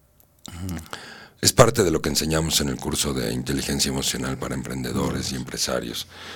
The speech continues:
Speaker 2: este, que vamos a tener hasta el año que entra, dentro de unos meses. Pero mientras tanto, y mientras tanto,
Speaker 1: Mientras
Speaker 2: en lo que
Speaker 1: tanto.
Speaker 2: llega ese tiempo,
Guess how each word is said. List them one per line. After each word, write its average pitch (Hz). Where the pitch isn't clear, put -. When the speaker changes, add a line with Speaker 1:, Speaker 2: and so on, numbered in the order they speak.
Speaker 2:
este, -
que -
vamos 64
a 65
tener 64
hasta 64
el 62
año 69
que -
entra, 69
dentro 60
de 65
unos 69
meses. 92
Pero 73
mientras 82
tanto, 98
y -
mientras 78
tanto, 95
Speaker 1:
Mientras 98
Speaker 2:
en 73
lo 69
que 71
Speaker 1:
tanto. 71
Speaker 2:
llega 85
ese 95
tiempo, 90